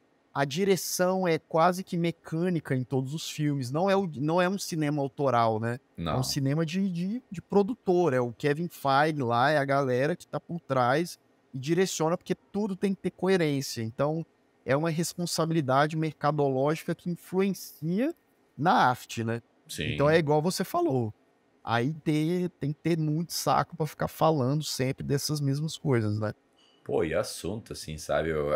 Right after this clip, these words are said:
Speaker 2: às vezes eu, eu vejo corte de pod-, tem um podcast que, agora eu vou, desculpa, me fugiu o nome, né? Mas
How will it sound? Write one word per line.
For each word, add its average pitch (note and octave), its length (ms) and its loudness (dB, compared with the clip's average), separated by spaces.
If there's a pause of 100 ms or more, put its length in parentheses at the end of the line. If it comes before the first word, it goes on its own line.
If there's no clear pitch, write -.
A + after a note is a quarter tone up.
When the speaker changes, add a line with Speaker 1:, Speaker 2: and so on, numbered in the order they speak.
Speaker 2:
às C2+ 300 -4
vezes F2+ 140 -8
eu, G2+ 180 -4
eu F#2 160 -2
vejo F2+ 240 -2
corte F2 420 2
de D#2+ 300 -8
pod-, D#2 280 0 (460)
tem F#2+ 120 -2
um G2 60 0
podcast G#2+ 720 2
que, A#2+ 380 -4
agora A#2 280 2
eu C3+ 40 -2
vou, B2+ 320 -4
desculpa, F#2 640 -4
me E2 120 -6
fugiu F2 320 -2
o - 20 -4
nome, D2 420 -8
né? D2 160 -6
Mas C#2+ 520 -8